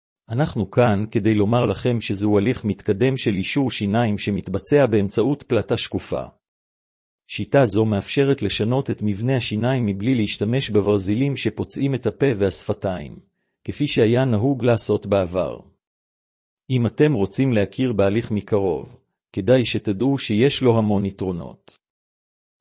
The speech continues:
בפסקה הבאה נציג בפניכם את היתרונות הבולטים ביותר שנמסרו לנו על ידי גולשים שביצעו את ההליך וחזרו עם מסקנות. היתרונות שבאים לידי ביטוי בעת בחירה בהליך זה.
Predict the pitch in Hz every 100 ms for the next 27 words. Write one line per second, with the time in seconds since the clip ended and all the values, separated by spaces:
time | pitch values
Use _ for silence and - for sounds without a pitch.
0 | - 101 95 87 - 139 117 95 110 117
1 | 104 - 131 98 95 107 98 135 131 110
2 | 98 92 101 123 - 92 98 95 151 151
3 | 120 98 - 135 127 104 98 98 - 120
4 | 139 113 117 107 104 123 117 107 - 135
5 | 139 - 98 95 - 143 131 110 101 131
6 | 135 110 - 98 104 139 139 120 - -
7 | 95 87 64 _ - _ _ _ _ _
8 | _ _ _ _ - 101 95 98 98 113
9 | 123 104 95 101 123 107 101 120 113 101
10 | - 135 98 107 131 113 101 - 104 127
11 | 117 110 101 92 - 87 67